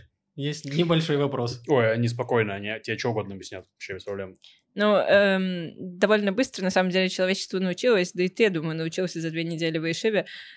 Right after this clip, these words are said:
Speaker 3: тому факту, что можно Библию воспринимать на уровнях и любое священное писание на уровнях, кроме дословного.
Speaker 1: М.
Speaker 2: Не буквально.
Speaker 3: Да.
Speaker 1: То есть не все так однозначно?
Speaker 2: Получается
Speaker 3: Вообще
Speaker 2: так.
Speaker 3: нет.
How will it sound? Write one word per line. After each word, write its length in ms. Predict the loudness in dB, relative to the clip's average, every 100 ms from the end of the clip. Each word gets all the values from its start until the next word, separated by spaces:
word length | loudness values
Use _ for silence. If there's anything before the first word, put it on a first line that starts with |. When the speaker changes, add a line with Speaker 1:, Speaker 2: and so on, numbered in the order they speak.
| _
Speaker 3:
тому 200 | 0 0
факту, 320 | 4 2 2 -6
что 160 | -2
можно 260 | -2 0 0
Библию 320 | -2 0 -2
воспринимать 400 | -2 -4 -2 -2
на 120 | -2
уровнях 440 | -4 -2 -2 -2 -4
и 180 | -8 -6
любое 240 | -2 -2
священное 340 | -2 -4 -4 -6
писание 320 | -2 0 0
на 80 | 2
уровнях, 340 | 2 0 -2
кроме 540 | 4 4 6 2 0 -2
дословного. 600 | -4 -6 -6 -8 -12 -14 _ _ _ _ _ _
Speaker 1:
М. 320 | -8 -8 -8
Speaker 2:
Не 100 | -6 -4
буквально. 480 | -2 -2 -2 -8 -20 _ _ _ _ -14
Speaker 3:
Да. 120 | -6
Speaker 1:
То 60 | -4
есть 120 | -4
не 60 |
все 100 | -6
так 140 | -6 -6
однозначно? 500 | -6 -6 -6 -8 -12 -16 _ _
Speaker 2:
Получается 340 | -6 -4 -2
Speaker 3:
Вообще 180 | 0 0
Speaker 2:
так. 60 | -2
Speaker 3:
нет. 240 | -4 -10